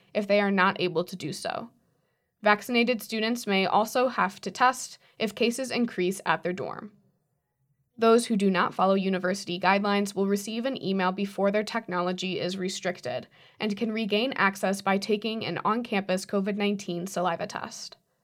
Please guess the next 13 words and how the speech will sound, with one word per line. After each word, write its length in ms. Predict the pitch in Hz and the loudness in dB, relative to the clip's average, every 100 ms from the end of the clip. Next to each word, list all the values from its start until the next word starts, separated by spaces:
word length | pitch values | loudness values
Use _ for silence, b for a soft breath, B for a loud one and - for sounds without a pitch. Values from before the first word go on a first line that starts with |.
| _ _ _ _ - | _ _ _ _ -2
University 680 | 226 202 185 202 196 175 - | 2 4 2 0 -4 -6 -4
email, 520 | 254 247 240 240 233 - | -2 2 2 4 2 -2
campus 380 | - 214 240 240 | -4 -2 -2 0
Wi-Fi, 680 | 208 185 196 185 180 180 196 B B - | 4 4 4 0 2 0 -4 B B -4
and 180 | 220 202 | -2 6
health 280 | 247 247 - | 6 6 0
and 120 | 240 | -2
safety 360 | 196 196 208 190 | 0 0 0 -2
resources 720 | 180 180 180 190 185 180 - b b | -2 0 -2 0 -2 -4 -8 b b
will 180 | 214 214 | 2 4
not 300 | 190 180 - | 6 6 2
be 160 | 170 | -2
affected. 540 | 120 - - - - | -2 -4 -10 -8 -8